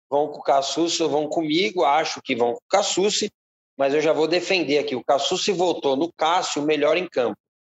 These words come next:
Eu votei no Piton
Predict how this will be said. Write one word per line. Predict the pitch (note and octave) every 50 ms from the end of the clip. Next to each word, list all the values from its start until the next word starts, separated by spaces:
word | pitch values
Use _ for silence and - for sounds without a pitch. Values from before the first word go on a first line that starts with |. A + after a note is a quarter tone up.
| _ _ _ _ _ _ _ _ _ _ _ _ _ _ _ _ _ _ -
Eu | F#3 A3+ A3+
votei | F#3 G3 F#3 F#3+ E3+ D3+ D3
no | D#3
Piton | D#3 - G#3+ F#3 - - - G3 A3+ A#3+ G3+ - -